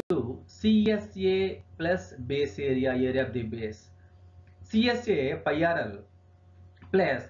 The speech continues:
base area pi R square. Pi R square. What is the common factor? Pi R common. Pi R common. Write down the next step. T S A means a total surface area of cone is equals to C S A of a cone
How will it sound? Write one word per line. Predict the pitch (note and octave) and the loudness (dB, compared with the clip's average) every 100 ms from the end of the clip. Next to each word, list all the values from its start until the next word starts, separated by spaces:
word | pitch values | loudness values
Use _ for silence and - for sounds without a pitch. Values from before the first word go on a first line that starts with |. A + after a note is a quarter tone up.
| B2+ | -6
base | C#3 F3 - | 0 0 2
area | E3 D3+ D3+ A2 G#2 - | 0 0 0 -2 -6 -2
pi | D3+ C3 | 0 0
R | A2+ | -2
square. | - - - - - - - - | -8 -18 -20 -20 -20 -20 -20 -6
Pi | D3 F3+ - - - - | -2 0 -2 -12 -16 -2
R | C3 | -2
square. | - - | -2 -8
What | C#3 E3+ | -4 -2
is | |
the | F3 | 0
common | D3+ D#3 | -2 0
factor? | D3+ - D3+ D3 C#3+ - | -2 -2 -2 -4 -6 -6
Pi | C3+ C3 | -2 0
R | - - | -2 -6
common. | A2 - - - | -12 -14 -20 -10
Pi | C#3 | -4
R | E3 - - _ | -2 -4 -10 _
common. | - - - - - - - - | -12 -12 -16 -20 -20 -20 -20 -4
Write | C#3 | -2
down | D#3+ | 0
the | E3+ | -2
next | D#3 D#3 - | -4 -6 -6
step. | G3 G3+ - - - - - - - - - - - - | -8 -8 -14 -12 -12 -12 -20 -20 -20 -20 -20 -20 -8 0
T | G#3+ A3+ A3 | 2 4 0
S | G3+ - | -2 0
A | F#3+ F#3 - - - | 0 2 -4 -10 -6
means | D#3+ F#3+ - | 0 0 0
a | D3 - | -8 -2
total | D#3+ F#3 F3+ F#3 F#3+ | 2 2 2 -2 -2
surface | - D3+ D#3 - F3 E3+ - | 0 0 0 -4 -4 -4 -4
area | D3+ D3+ D3+ D#3 - - | -4 -4 0 -2 -2 -10
of | - D3+ D#3+ - _ | 0 0 0 -8 _
cone | F3+ D#3 G2+ - - - - - | 2 2 0 -10 -20 -20 -20 -10
is | B2+ C3 | -8 0
equals | F3+ - D3 C3+ - | 0 0 -2 -4 -4
to | D#3 G#2+ - - - _ - - | -6 -4 -8 -18 -20 _ -20 -20
C | - D#3+ D#3+ | -12 -6 0
S | F3 F3 | 0 0
A | F3+ | 0
of | F3+ E3+ - | 0 0 -2
a | |
cone | F3 F3 F3+ G3+ | -6 -4 -2 -4